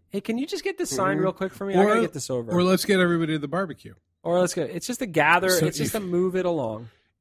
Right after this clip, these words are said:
Speaker 2: if you are, unless, and, you know, and every now and then, like, I literally made,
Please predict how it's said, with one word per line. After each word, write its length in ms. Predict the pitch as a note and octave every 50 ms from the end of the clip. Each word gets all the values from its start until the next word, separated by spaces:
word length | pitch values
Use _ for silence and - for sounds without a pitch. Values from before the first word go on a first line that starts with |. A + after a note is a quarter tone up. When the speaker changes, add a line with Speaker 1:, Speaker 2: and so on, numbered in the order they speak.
| _ F3
Speaker 2:
if 280 | D#3+ D3 C3+ - -
you 300 | D#3 D#3 F#3+ G#3+ A#3 A3 -
are, 600 | D#3+ D3 D3 C#3+ C#3+ C#3+ C#3 C#3 C#3 C3+ A#2 - _ _ _ _ -
unless, 420 | F3 F#3+ G3 G3 G3 G#3 G3+ -
and, 160 | - F#3+ F#3+
you 120 | A3 C4 C4+
know, 80 | G#3
and 100 | F3 E3+
every 180 | F3 F3+ F#3 F#3
now 220 | F3 E3+ E3+ F3
and 80 | E3+ D#3+
then, 100 | D3 C3+
like, 240 | C3 B2+ B2 - - _ _ _ _ -
I 100 | D3 D3+
literally 500 | D#3 D#3+ F3+ F#3+ G3 G3 F#3 F3+ F3 D#3+
made, 460 | C#3+ C3+ C3+ C3+ C3+ C3+ C3 A#2+